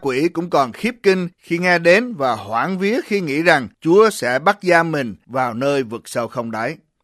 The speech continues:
Một chỗ mà ngay cả ma quỷ cũng kinh sợ, không muốn bị giam cầm vào đó, thì chúng ta phải hiểu sự kinh hoàng như thế nào khi cửa được mở ra. Khi Satan phạm tội và đem theo một phần ba thiên sứ gọi là ma quỷ, thì không phải tất cả đều bị giam cầm.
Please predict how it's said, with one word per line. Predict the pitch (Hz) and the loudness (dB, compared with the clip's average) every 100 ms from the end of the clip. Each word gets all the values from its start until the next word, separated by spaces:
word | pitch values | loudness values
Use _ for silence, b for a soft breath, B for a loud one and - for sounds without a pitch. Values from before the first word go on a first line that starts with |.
| _ - | _ -14
Một | 127 | -12
chỗ | 127 113 139 | -6 -2 0
mà | 185 139 | 0 -2
ngay | 127 147 | -2 -4
cả | 123 127 | -2 -2
ma | 156 160 151 | 2 2 2
quỷ | 120 143 | -2 -4
cũng | 147 151 | -4 -6
kinh | 165 170 165 | 0 0 0
sợ, | - 98 85 | -4 -4 -6
không | - 151 147 | -4 -2 -2
muốn | 160 185 | -2 -2
bị | 107 98 | -4 -2
giam | 139 135 | -2 0
cầm | 131 101 | -4 -4
vào | 98 | -10
đó, | 95 104 143 165 | -6 -2 -2 -2
thì | - | -12
chúng | 98 131 | -12 -4
ta | 143 127 | 0 0
phải | - 110 | 0 -4
hiểu | 127 107 107 135 | -2 -2 -2 -4
sự | 110 95 | -8 -4
kinh | 143 123 | -4 -2
hoàng | 120 104 92 | -2 -4 -4
như | 110 110 | -4 -4
thế | 120 | -4
nào | 131 107 80 _ | -4 -4 -8 _
khi | - - 120 | -10 -2 -2
cửa | 110 104 95 110 | -2 -8 -6 -4
được | 131 98 87 | -4 -8 -10
mở | 82 | -10
ra. | 98 107 90 _ _ _ _ _ | -6 -6 -8 _ _ _ _ _
Khi | - 214 | -8 -4
Satan | 220 208 208 | 0 4 2
phạm | 185 147 120 | 2 -2 0
tội | 127 101 92 - | -6 -6 -10 -10
và | 123 | -2
đem | 151 160 | -2 0
theo | 170 170 | 2 0
một | 143 110 | 0 -8
phần | 120 | -2
ba | 139 | 0
thiên | 143 165 156 | 0 -2 -4
sứ | 165 170 | 0 0
gọi | 202 117 | 0 -4
là | 110 | -4
ma | 104 143 151 | -2 0 0
quỷ, | 120 101 139 170 b | -4 -6 -6 -8 b
thì | 135 | -10
không | 123 156 | -4 -4
phải | 143 117 127 | -2 -2 0
tất | 226 220 | 0 -2
cả | 120 117 | -2 0
đều | 151 127 | 0 -2
bị | 107 92 | -4 -8
giam | 117 - | 0 0
cầm. | 143 151 | 2 0